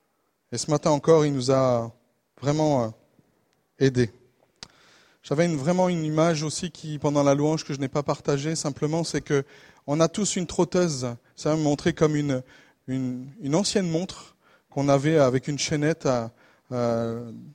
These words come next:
sur un, un petit, euh, euh, blazer. Et c'est à montrer qu'il y avait des trotteuses qui, qui trottaient, mais qui restaient, euh, un peu sur place. C'est-à-dire qu'elles faisaient le mouvement,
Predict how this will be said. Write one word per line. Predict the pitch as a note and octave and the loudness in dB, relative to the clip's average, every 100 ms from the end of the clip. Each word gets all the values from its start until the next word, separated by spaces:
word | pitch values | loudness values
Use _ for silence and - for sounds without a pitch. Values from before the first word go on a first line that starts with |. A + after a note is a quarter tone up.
| _ _ _ _ | _ _ _ _
sur | - C3 | -8 -2
un, | B2+ B2 | 0 0
un | B2+ | -2
petit, | C3+ - D3+ C#3 | -6 -8 -4 -2
euh, | B2 A2+ A2+ _ _ _ _ A#2 | -2 -4 -8 _ _ _ _ -12
euh, | A2 G#2+ G#2+ G#2 G#2 G2+ F2+ | -8 -8 -8 -10 -12 -16 -18
blazer. | G2+ C3 C#3 D3 F3+ - - _ _ _ - _ _ C3 | 0 2 4 2 0 -2 -20 _ _ _ -20 _ _ -8
Et | |
c'est | B2+ F3 | -4 -2
à | |
montrer | E3+ D#3+ - G3+ | 0 0 0 0
qu'il | F#3 | 0
y | E3+ | 2
avait | D3+ D3+ | 2 2
des | D#3+ | 0
trotteuses | - E3+ F#3+ G3 D#3 | 2 0 4 2 2
qui, | D3 - E3+ D3+ _ _ - | -6 -4 -4 -4 _ _ -8
qui | F#3+ | -6
trottaient, | - A#3+ A3 A#3 | -2 0 2 0
mais | G#3 | -2
qui | - G3 | -4 -2
restaient, | F#3 - G3+ F#3 | -2 0 2 2
euh, | D3+ C#3 _ _ - | 2 -2 _ _ -2
un | D3+ | -2
peu | F#3 | 2
sur | F3+ - - | 0 0 0
place. | D#3 C#3 - - - - _ _ _ | 2 2 -2 -6 -8 -16 _ _ _
C'est-à-dire | _ D3+ D#3+ | _ -2 2
qu'elles | E3+ D#3+ D3+ | 2 4 2
faisaient | - F#3 F3+ | 4 2 2
le | |
mouvement, | F3 E3+ D#3+ F3+ A3+ | 0 -2 0 -2 -4